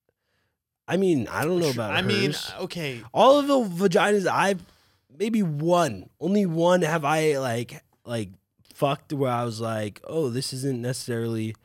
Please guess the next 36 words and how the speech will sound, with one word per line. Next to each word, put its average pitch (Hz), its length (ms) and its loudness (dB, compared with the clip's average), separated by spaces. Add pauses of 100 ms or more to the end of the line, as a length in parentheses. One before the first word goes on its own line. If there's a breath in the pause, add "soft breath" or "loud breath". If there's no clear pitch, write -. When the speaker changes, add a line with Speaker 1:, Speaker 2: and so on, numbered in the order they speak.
(380)
Speaker 2:
That 135 140 0
Speaker 1:
like," 113 100 -6
Speaker 2:
tight. 123 340 -6 (100)
Speaker 1:
Yeah. 123 420 -2 (1080)
Speaker 2:
Yeah. 143 500 -2 (240 loud breath)
Speaker 1:
Usually, 262 560 4
it, 196 180 -4
it, 165 220 -10 (120)
uh, 156 160 0
another 190 300 6
thing 220 180 -4
that 208 120 2
happens, 190 380 0
the 156 160 0
cool 226 220 -2
thing 220 160 -4
about 147 280 -2
her, 156 340 -4 (300)
too, 170 180 -2
is 139 140 2
that, 139 120 0
like, 131 260 -2
I 139 120 -4
feel 180 160 -2
like 165 200 2
when 135 140 0
a 131 60 -2
girl 139 220 0
gets 131 180 -4
super, 160 380 -2
super 170 300 -2
wet, 175 280 2
it - 120 -6
doesn't 139 280 0
feel 139 340 -2
tight. 185 420 0